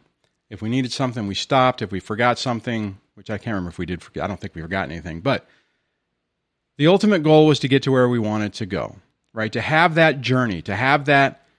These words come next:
transformation, so to speak, from point A to point B. And, and, and in a lot of ways, I would say that trip was that. Now, see, if I'd finished all the videos on that, wouldn't this just be a great segue to say, "Now go check out the, go check out the, the vlog of that trip," <laughs> which isn't done.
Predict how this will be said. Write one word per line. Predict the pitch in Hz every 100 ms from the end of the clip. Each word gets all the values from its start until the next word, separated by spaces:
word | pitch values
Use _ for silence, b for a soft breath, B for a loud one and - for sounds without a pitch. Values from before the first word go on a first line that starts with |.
| _ _
transformation, | - 208 220 208 202 202 214 - 147
so | 143 123
to |
speak, | 113 - 110 117 _ _ _ _ _
from | 131
point | - 170 185
A | 180
to | 165
point | - 160 147 123
B. | 113 69 - _ _ _ _ _ _ _ _
And, | 175 208 -
and, | 185 196 - _ _ -
and | 226
in | 240
a | 226
lot | 214 208
of |
ways, | 175 180 143
I | 143
would | 143
say | 147
that | 131 127
trip | - 120 110 _ _ _ _ _ _ _ 131
was | 139
that. | 104 87
Now, | 127
see, | - 151
if | 147
I'd | 135
finished | - 175 170 -
all | 131
the | 113 151
videos | 147 104
on | 98
that, | 101 110
wouldn't | 185
this | 202 -
just | 143
be | 147
a | 110
great | 87 98
segue | 110 104 98 110
to | 127
say, | - 110
"Now | 165
go | 135
check | 127 - 156 170
out | 143
the, | 120 B B B _
go | 190
check | 196 214 185
out | 180
the, | 170 139
the | 131 131
vlog | 127 156 185 127 117
of | - 123
that | 117 113
trip," | - 143 - -
<laughs> | - -
which | 123 110
isn't | 101 90
done. | 104 73